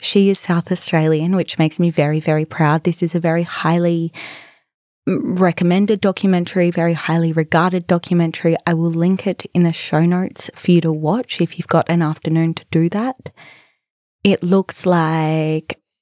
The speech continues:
people on TikTok who post stuff about body positivity or body neutrality, because every time you see one of those videos, even if you just, like,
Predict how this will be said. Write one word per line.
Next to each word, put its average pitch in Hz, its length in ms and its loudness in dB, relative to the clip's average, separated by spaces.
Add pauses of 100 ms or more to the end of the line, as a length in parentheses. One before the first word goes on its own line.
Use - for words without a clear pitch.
(160)
people 208 280 2
on 208 120 2
TikTok - 720 -4 (440)
who 202 320 4 (380)
post - 480 -2
stuff - 380 -2
about 185 260 0
body 170 220 2
positivity 175 640 -2
or 165 60 0
body 165 260 0
neutrality, 170 640 0
because - 300 0
every 185 320 0
time 180 260 0
you 175 80 0
see 175 200 0
one 175 140 0
of 175 100 -4
those 180 260 -2
videos, 165 460 0
even 185 200 0
if 185 160 -4
you 190 60 0
just, 170 240 -2
like, - 240 -8